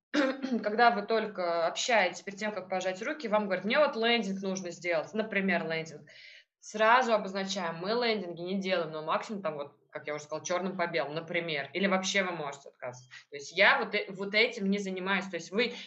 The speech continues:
не сначала жмете руки, говорите: «Окей, да, все, начинаем работать», а потом, когда доходит дело, вы объявляете.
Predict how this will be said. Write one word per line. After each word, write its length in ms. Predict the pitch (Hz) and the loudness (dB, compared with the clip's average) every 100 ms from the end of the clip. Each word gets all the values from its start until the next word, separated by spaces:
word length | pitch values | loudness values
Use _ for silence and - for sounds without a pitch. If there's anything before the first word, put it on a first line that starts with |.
| - | -6
не 140 | 240 254 | -2 0
сначала 480 | 247 233 311 339 | 2 6 6 8
жмете 480 | 277 277 269 240 247 | 4 2 0 2 4
руки, 320 | 233 247 196 | 4 2 0
говорите: 420 | 202 196 190 190 214 | 0 2 0 2 0
«Окей, 340 | 208 208 202 | 2 2 4
да, 180 | 190 180 | 4 4
все, 200 | - 190 165 147 | 2 2 2 0
начинаем 380 | 165 165 185 170 | -8 -8 -2 0
работать», 280 | 170 165 160 | 0 -4 -2
а 60 | 202 | 4
потом, 380 | 214 202 226 190 | 6 6 4 2
когда 160 | 190 | 0
доходит 340 | 190 185 190 175 | 2 2 0 0
дело, 220 | 185 175 | 2 2
вы 100 | 170 | 0
объявляете. 760 | 165 175 175 165 135 139 - | -4 -2 0 2 0 -4 -12